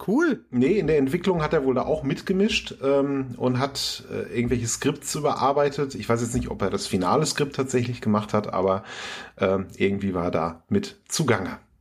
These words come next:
Speaker 1: Okay. Nee, das war mir wirklich bisher nicht bewusst. War, war, war's nur er oder hat er noch einen, äh, ähm, einen Mitstreiter gehabt, der Samuel?
Speaker 2: Bei, äh, Where No Man Has Gone Before? Nee, das ist written by,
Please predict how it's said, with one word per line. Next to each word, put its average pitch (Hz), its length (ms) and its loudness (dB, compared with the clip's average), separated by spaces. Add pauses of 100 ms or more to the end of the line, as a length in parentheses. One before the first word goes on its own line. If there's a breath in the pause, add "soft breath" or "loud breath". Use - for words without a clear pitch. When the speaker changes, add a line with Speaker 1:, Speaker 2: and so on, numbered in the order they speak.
(140)
Speaker 1:
Okay. 190 520 -4 (380)
Nee, 170 120 4
das 123 160 -2
war 170 80 2
mir 196 160 2
wirklich 135 240 -4
bisher 117 240 -4
nicht 107 200 -6
bewusst. 107 440 -8 (400 loud breath)
War, 165 320 0
war, 175 180 0
war's 190 240 2
nur 214 200 4
er 214 380 2 (380)
oder 190 300 4
hat 190 120 2
er 185 100 4
noch 175 180 0
einen, 175 180 0
äh, 160 280 0
ähm, 147 720 -4
einen 147 160 0
Mitstreiter 113 480 0
gehabt, 107 400 -4
der 107 80 -4
Samuel? 101 460 -4 (580)
Speaker 2:
Bei, 123 400 6
äh, 120 200 2
Where 131 120 6
No 143 160 4
Man 160 340 2
Has 156 200 0
Gone 156 160 0
Before? 143 380 0
Nee, 143 220 2
das 180 220 -2
ist 151 160 -8
written 143 260 -2
by, 123 380 2